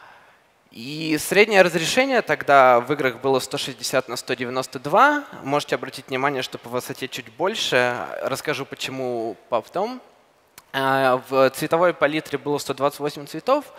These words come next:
и можно посчитать, что для того, чтобы хранить один кадр игры, нужно было в несколько раз больше памяти, чем обладала система. А, э, система обладала этой памятью подо все, под свои какие-то core-функции, под, э,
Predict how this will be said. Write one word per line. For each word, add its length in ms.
и 60
можно 300
посчитать, 440
что 440
для 160
того, 180
чтобы 320
хранить 460
один 240
кадр 380
игры, 380
нужно 300
было 260
в 120
несколько 380
раз 180
больше 400
памяти, 440
чем 280
обладала 460
система. 680
А, 400
э, 40
система 440
обладала 460
этой 220
памятью 360
подо 220
все, 320
под 320
свои 340
какие-то 520
core-функции, 880
под, 260
э, 840